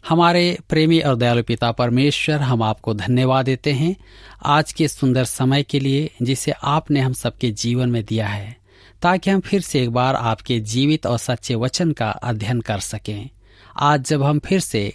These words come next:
यिर्मयाह की पुस्तक से अध्ययन करते हैं, हमारी प्रार्थना है कि आप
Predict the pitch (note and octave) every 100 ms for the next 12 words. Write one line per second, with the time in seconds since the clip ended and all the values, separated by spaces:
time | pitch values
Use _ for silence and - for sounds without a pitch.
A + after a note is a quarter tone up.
0 | - B2+ C#3+ D3+ D#3+ D#3+ - - C3 -
1 | C#3+ - - A#2+ G#2+ B2 C#3+ B2+ A2+ -
2 | A2 G2+ - - - - - - C3+ C3
3 | B2 A2+ B2+ C3 C3+ D3+ C#3+ D3 D#3 C#3
4 | A#2